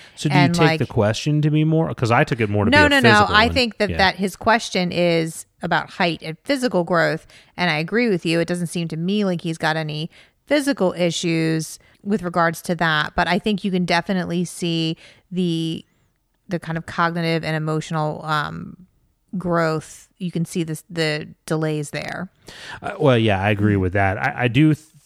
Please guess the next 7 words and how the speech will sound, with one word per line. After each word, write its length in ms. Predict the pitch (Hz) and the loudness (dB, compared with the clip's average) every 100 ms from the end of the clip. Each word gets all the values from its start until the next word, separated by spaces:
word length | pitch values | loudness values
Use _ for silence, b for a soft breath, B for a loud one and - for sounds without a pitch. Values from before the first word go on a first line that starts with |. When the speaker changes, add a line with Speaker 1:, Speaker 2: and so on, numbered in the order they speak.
| _ | _
Speaker 1:
think 260 | 143 135 117 | 0 0 0
that 260 | 110 107 98 | -2 0 2
his 140 | 101 | -2
point 320 | - 117 117 | 0 0 2
is 140 | 127 120 | 2 0
accurate, 500 | 123 127 - 143 139 | 0 0 0 0 2
that 300 | 127 110 107 | 2 0 -2